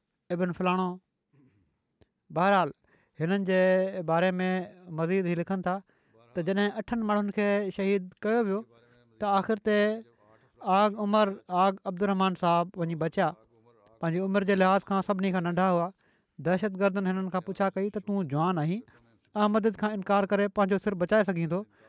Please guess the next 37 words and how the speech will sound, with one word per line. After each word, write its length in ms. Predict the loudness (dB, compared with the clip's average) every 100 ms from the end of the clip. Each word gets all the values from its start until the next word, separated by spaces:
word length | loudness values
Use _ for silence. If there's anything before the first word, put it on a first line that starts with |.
| _
ته 160 | -2 2
هنن 240 | 2 0
وڏي 320 | -2 -2 -2 -2
دليريءَ 440 | 0 2 4 2
سان 120 | 0 0
جواب 340 | 2 2 0
ڏنو 200 | -4 -6 -8 _ _ _
ته 80 | -4
جنهن 260 | 0 2
واٽ 260 | 4 2 0 -2
تي 100 | 0
هلي 280 | 0 0 -4 -14 _ -6
منهنجي 240 | -2 -2
بزرگن 440 | 0 0 0 0 -2
قرباني 380 | -2 -2 -2
ڏني 220 | -2 -4 -2
آهي، 260 | 0 -2 -4 _ _
مان 220 | -2 0 0
به 80 |
پنهنجي 400 | 0 0 0 -2
امام ۽ 400 | 0 2 2 0 -4 -14 _ -2 0
بزرگن 420 | 2 2 2 2
جي 100 | 2
نقش 220 | 0 -2
قدم 280 | -4 -2 -2
تي 120 | 0
هلي 240 | 0 2 -2 -6 _ -4
ايمان 340 | 0 2 2
خاطر 400 | 2 0 0 -2 -4 _ _
پنهنجي 220 | -2 0
جان 280 | 2 2 2
قربان 360 | -2 -2 -2 -2
ڪرڻ 180 | -4 -4
جي 100 | -4
لاءِ 120 | -2
تيار 240 | 0 2 2
آهيان. 220 | -2